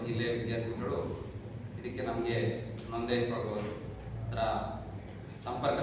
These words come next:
ಸಂಖ್ಯೆಯನ್ನು ನಾವು ಕೂಡ ಇದರಲ್ಲಿ ಕೊಟ್ಟಿದ್ದೇವೆ. ಅದೇ ರೀತಿ ಮುಖ್ಯವಾಗಿ ಈ ಒಂದು ಕಾರ್ಯಕ್ರಮದ ಕೇಂದ್ರ ಬಿಂದು ಅಂತ ಹೇಳಿದ್ರೆ, ನಮಗೆ ಇವತ್ತು ಕೇಂದ್ರ ಸರ್ಕಾರದ ಯೋಜನೆಗಳು, ಅನೇಕ ಯೋಜನೆಗಳು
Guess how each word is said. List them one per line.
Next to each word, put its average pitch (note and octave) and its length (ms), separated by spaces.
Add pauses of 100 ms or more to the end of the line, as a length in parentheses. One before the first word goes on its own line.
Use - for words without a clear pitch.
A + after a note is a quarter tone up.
ಸಂಖ್ಯೆಯನ್ನು A#2+ 380
ನಾವು A#2 180
ಕೂಡ D3 100 (220)
ಇದರಲ್ಲಿ A#2 320
ಕೊಟ್ಟಿದ್ದೇವೆ. G#2+ 420 (1040)
ಅದೇ D#3 220
ರೀತಿ D3+ 240 (1080)
ಮುಖ್ಯವಾಗಿ D3 640 (360)
ಈ B2+ 120
ಒಂದು B2 120 (120)
ಕಾರ್ಯಕ್ರಮದ B2+ 680 (300)
ಕೇಂದ್ರ C3 260 (100)
ಬಿಂದು B2 280
ಅಂತ A#2 140
ಹೇಳಿದ್ರೆ, A#2 280 (1400)
ನಮಗೆ C3+ 260
ಇವತ್ತು C#3 220 (140)
ಕೇಂದ್ರ C3+ 260 (120)
ಸರ್ಕಾರದ B2 460 (140)
ಯೋಜನೆಗಳು, A2+ 540 (1500)
ಅನೇಕ E3+ 340 (200)
ಯೋಜನೆಗಳು D3 580